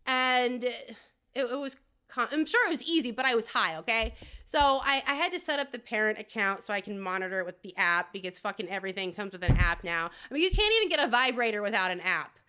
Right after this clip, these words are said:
I mean, to set up a vi-, you need an app for a vibrator. I, it's ridiculous, guys. I mean, the A I, it's, it's out of control. I, I am not in support of this. But, so I'm setting it up, and you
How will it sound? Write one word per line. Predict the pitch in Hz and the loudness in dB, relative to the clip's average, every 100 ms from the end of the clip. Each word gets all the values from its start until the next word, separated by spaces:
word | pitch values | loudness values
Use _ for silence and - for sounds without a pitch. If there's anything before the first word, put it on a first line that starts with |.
| - - | -14 -2
I | 285 | 0
mean, | 320 330 | 0 -4
to | 294 | -6
set | - 370 403 | 0 2 2
up | 392 | 2
a | |
vi-, | 285 302 | 2 2
you | 269 294 | 2 -2
need | 330 359 | -2 0
an | 330 254 | -2 0
app | 277 285 - | 2 2 0
for | 262 | -2
a | 233 | 0
vibrator. | 202 208 190 190 170 156 151 - - _ | 0 0 -2 -4 -6 -8 -12 -18 -20 _
I, | 269 269 | 0 2
it's | 285 294 | 2 0
ridiculous, | 359 302 294 220 175 170 | -4 -2 -4 -4 -8 -6
guys. | - 180 185 196 | -2 0 0 -2
I | 240 | -2
mean, | 254 247 226 - 208 | 0 -4 -6 -10 -2
the | 254 | -2
A | 240 302 392 | 2 0 2
I, | 262 240 233 233 226 - _ _ _ | 4 4 4 0 -2 -8 _ _ _
it's, | 240 233 - - | -4 -4 -6 -10
it's | 233 - | -8 0
out | 233 | 0
of | 214 | 0
control. | - 196 185 165 202 | -6 -8 -6 -4 -2
I, | 214 208 | -2 -2
I | 220 | -4
am | 220 233 | -2 -2
not | 220 220 226 | 0 0 0
in | 214 | -4
support | 208 - 185 180 | -10 -10 -8 -8
of | 170 | -10
this. | 156 - - - _ - 190 | -12 -16 -20 -20 _ -10 0
But, | 302 226 - - - _ _ _ _ - | 2 2 -2 -16 -18 _ _ _ _ -6
so | 269 | -4
I'm | 262 | -2
setting | - 392 392 | 0 0 2
it | 359 | 0
up, | 202 180 - - _ _ _ _ 262 | 2 0 -2 -10 _ _ _ _ 0
and | 247 247 247 226 233 - _ _ _ _ | 2 2 0 -4 -10 -16 _ _ _ _
you | 226 247 | -6 -6